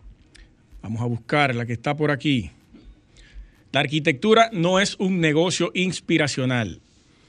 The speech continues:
es un procedimiento racional para hacer cosas bellas". Harry Seidler.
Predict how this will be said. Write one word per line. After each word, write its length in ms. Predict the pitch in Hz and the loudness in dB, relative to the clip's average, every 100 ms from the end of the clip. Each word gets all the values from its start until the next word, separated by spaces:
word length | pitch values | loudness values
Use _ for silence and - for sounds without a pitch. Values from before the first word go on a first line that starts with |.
| - _ - | -20 _ -4
es 180 | 135 175 | -2 0
un 120 | 156 | 2
procedimiento 720 | 165 156 151 143 151 151 139 | 2 4 2 4 2 2 0
racional 680 | 135 165 165 175 151 139 139 | 2 0 0 -2 0 0 -2
para 240 | - 131 | -2 -2
hacer 260 | 117 151 147 | -2 -2 -4
cosas 360 | - 139 143 - | -4 -6 -6 -6
bellas". 720 | 127 135 120 92 - - - _ _ _ _ _ - - | -4 -2 -2 -6 -14 -18 -20 _ _ _ _ _ -20 -2
Harry 420 | 139 147 165 165 | 2 4 2 0
Seidler. 580 | - 151 147 113 90 | -2 2 2 0 -6